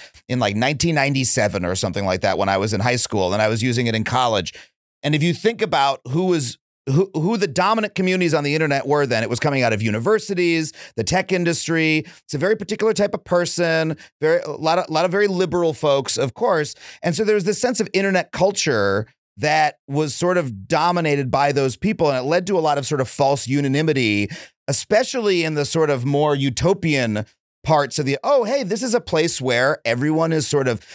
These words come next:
open-minded and, like, you know, we, it's a new form of media, we're all communicating, et cetera." And then over the next twenty years,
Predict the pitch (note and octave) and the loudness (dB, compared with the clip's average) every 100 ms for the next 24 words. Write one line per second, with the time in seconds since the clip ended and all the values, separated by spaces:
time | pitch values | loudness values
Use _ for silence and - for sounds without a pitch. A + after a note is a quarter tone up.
0 | - - A2+ A#2+ E3 A#3 A3+ G#3+ G3 G3 | -8 -4 0 0 0 2 2 0 0 0
1 | F#3 F3 D3+ A#2+ A2+ G#2+ G#2 - - B2+ | 2 2 2 0 2 2 2 -2 -2 0
2 | A2 A2 C3 C3 - C3 C3 B2+ A#2+ C3 | 2 0 0 0 -2 -2 0 0 0 0
3 | E3+ G#3+ F#3+ D#3 C#3+ B2+ F3+ G3 F3 D#3+ | 0 0 0 2 0 0 -2 -2 0 0
4 | C#3+ G#3+ G3 B2 A#2 - - - _ _ | 0 0 2 0 -2 -8 -20 -20 _ _
5 | - F3+ G3 A3+ B3+ G3+ F#3 F#3+ F#3 - | -4 -2 0 2 2 0 0 -2 -4 -2
6 | E3 F3 F3 F3 - F3+ F#3 G#3+ F3 | 0 2 0 0 -2 0 0 0 0